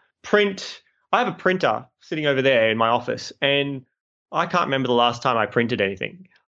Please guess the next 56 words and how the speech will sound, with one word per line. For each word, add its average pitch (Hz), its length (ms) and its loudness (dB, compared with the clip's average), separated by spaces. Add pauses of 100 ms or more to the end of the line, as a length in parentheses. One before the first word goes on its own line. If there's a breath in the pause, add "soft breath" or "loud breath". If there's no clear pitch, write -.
(120)
because 170 540 2
when 165 160 2
I 160 80 0
got 196 180 0
my 156 140 0
iPad, 139 720 0
it 135 140 -6
changed 147 380 -2
everything. 113 380 -2
There 170 100 4
were 196 80 6
a 202 60 6
lot 240 160 4
of 254 80 0
situations 170 640 0
where 147 180 2
I 156 160 4
would, 151 300 -2 (640 soft breath)
someone 220 360 2
would 170 120 2
send 170 220 2
me 147 100 2
paperwork 127 640 0
that 123 220 -2
sadly 139 420 0
had 123 280 -4
to 135 100 -4
be 123 120 -2
filled 120 300 0
in, 117 300 -2 (640)
and 160 100 0
I 165 120 4
would 160 180 -2
print 170 240 -4
it 202 80 2
out, 139 380 2 (160)
I'd 117 160 -2
fill 185 240 2
it 160 80 4
in, 127 360 0 (120)
I'd 131 100 2
ha-, 143 140 0
take 160 240 0
a 160 40 -8
photo 190 380 2
of 123 160 2
it 185 220 0
and 143 100 -4
email 156 380 2
it - 80 -10
back. 139 320 -4
It - 60 -16
was 131 120 -4
just - 400 -8
so 214 240 0
stupid. 185 540 -2